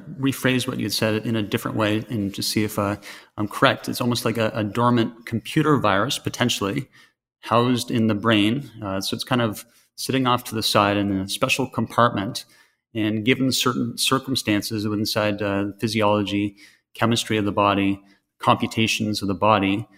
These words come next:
all of a sudden it can almost, uh, you know, in that dormant state, it's, it's activated, or just a certain trigger, uh, you know, a, you know, suppressed immune system or a weakened immune system,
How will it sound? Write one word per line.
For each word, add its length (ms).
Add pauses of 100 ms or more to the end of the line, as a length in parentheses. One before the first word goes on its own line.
(600)
all 120
of 80
a 20
sudden 160
it 120
can 420
almost, 340
uh, 300 (180)
you 80
know, 60
in 80
that 180
dormant 300
state, 300
it's, 200
it's 180
activated, 640 (320)
or 480
just 220
a 40
certain 640
trigger, 540 (340)
uh, 160 (160)
you 80
know, 180 (240)
a, 60 (500)
you 80
know, 80
suppressed 520
immune 260
system 460
or 120
a 20
weakened 580
immune 260
system, 520